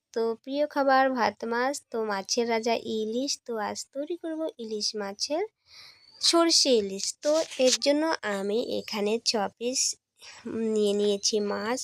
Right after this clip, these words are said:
তো এখন ধুয়ে নিয়ে নিয়েছি। আর এখন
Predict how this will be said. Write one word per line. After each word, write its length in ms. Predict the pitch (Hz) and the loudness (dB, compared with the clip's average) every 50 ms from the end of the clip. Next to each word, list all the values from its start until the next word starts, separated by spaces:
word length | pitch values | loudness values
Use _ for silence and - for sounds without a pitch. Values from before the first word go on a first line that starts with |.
| - _ | -8 _
তো 180 | - 254 247 247 - - | -4 -2 -2 -2 -2 -4
এখন 560 | - 208 208 208 - - 294 294 302 311 285 | -4 -4 -4 -4 -4 -2 0 0 0 0 -2
ধুয়ে 260 | 240 - 220 - 208 | -2 0 0 0 0
নিয়ে 220 | 214 214 214 214 208 | -2 -2 -2 -2 -4
নিয়েছি। 600 | 214 214 214 214 214 214 - - - 294 311 339 _ - - - - - - _ | -4 -4 -6 -6 -6 -8 -10 -12 -12 -10 -12 -12 _ -16 -20 -20 -20 -20 -18 _
আর 220 | - 247 240 240 - - _ - | -6 -6 -4 -4 -6 -8 _ -8
এখন 500 | 220 214 208 208 - - - 339 370 | -6 -6 -6 -6 -6 -4 -2 0 0